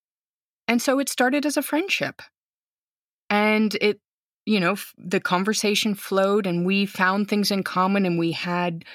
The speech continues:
common values and goals despite being from very different places and having very different <laughs> personalities. We just clicked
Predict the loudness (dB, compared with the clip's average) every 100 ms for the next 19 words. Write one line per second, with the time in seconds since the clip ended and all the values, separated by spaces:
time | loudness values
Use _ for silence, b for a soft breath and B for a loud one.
0 | B B -2 2 2 2 2 2 2 0
1 | 0 0 -2 0 0 2 -2 -2 -4 -2
2 | -2 -2 -4 -2 -2 -2 -2 0 2 2
3 | -2 -6 -10 -8 -8 -6 -6 -8 -10 -16
4 | _ _ -4 0 0 0 0 2 2 2
5 | 0 0 -2 -2 _ _ -6 -2 0 0
6 | 0 0 0 -2 0 -4 -2 -2 -2 -4
7 | -6 B B B B B B B _ _
8 | _ -2 2 2 2 0 0 -2 -2 -4
9 | -2 -4 -6 -12 -14